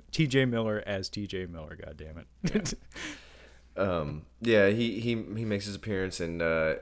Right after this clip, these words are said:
Speaker 2: is he a little bit injured here? He looks like he got crushed, but I don't know. He, maybe he's got, like, a bum leg or something, but it's nothing too serious. But they gotta crawl through some, uh, it's, it's, like,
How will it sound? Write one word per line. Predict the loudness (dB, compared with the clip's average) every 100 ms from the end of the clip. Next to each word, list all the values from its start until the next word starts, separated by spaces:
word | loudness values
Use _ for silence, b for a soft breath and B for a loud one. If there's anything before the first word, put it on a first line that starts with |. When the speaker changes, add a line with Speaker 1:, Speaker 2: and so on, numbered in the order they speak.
| -6 -8 -4 -2 -2
Speaker 2:
is | 0 0
he | 2
a | 2
little | 2 2
bit | 0
injured | -2 0 0
here? | 0 0 2 2
He | 0
looks | 0 0
like | -2
he | 0
got | 0 -2
crushed, | -4 2 4 2 -2 -2
but | 0 0 0
I |
don't | -2 0
know. |
He, | 0
maybe | 0 0
he's | -2
got, | 0 0
like, | 0
a | -4
bum | 0 0 0
leg | -4 -4 -4
or |
something, | -4 -6 -6 -2
but | 0
it's | 2
nothing | 2 0 -2
too | -6
serious. | -6 -6 -4 -4 -4
But | -2 -4 B B B B B 8
they | 10
gotta | 12 10 8
crawl | 4 4 6 6 4
through | 0 -2 -2
some, | -2 -2 -4 -4 -8 -10 -14 -18 -10 -4
uh, | -2 0 -2 -4 -8 -8
it's, | -4 -4 -2
it's, | -2 0
like, | 2 2